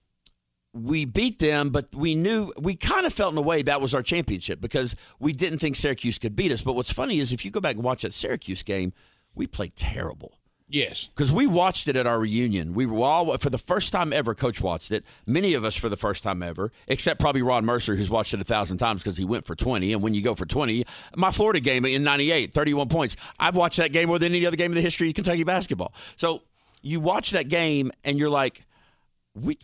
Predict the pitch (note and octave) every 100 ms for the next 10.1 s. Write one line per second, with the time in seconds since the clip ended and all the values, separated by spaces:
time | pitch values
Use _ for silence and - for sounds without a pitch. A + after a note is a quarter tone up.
0 | A#2 C4 - - G#2 - - F4+ C4+ G#2+
1 | - E3+ F3 E3+ F#3 E4 G#3 D#3 C#3+ D#3
2 | E3+ D3 - _ _ _ _ - - -
3 | - - F3+ - G#3+ A3+ A3 - G#3 G3+
4 | E3 A#3+ D#4+ B2 G2+ - D3 E3 D#3+ F3+
5 | E3 D#3 D#3 E3 F#3 G#3 G3+ D#3+ F#3+ F#3+
6 | E3+ D#3+ D#3+ - - E3 - D#3 D3 D3+
7 | D3 C#3+ - - - - - G3+ C4 -
8 | F#3 F3 E3+ D#3 D3+ D3+ C3+ B2+ A#2 E2
9 | - F#3+ A#3+ G#3 D3+ D3 C#3+ A2+ D3 C3+
10 | A2+